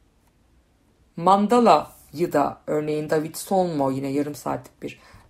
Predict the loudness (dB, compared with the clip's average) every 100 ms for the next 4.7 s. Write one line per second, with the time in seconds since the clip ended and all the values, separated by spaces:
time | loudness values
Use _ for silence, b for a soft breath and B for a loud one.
0 | -10 -8 -6 -8 -6 -8 -8 -8 -6 -6
1 | -8 -6 -4 -4 -6 b b _ -8 -4
2 | -4 -2 -4 -6 b b b -12 -10 -8
3 | -6 -6 -6 -10 -12 -10 -10 -12 -8 0
4 | 0 0 -4 -10 -6 -6 -6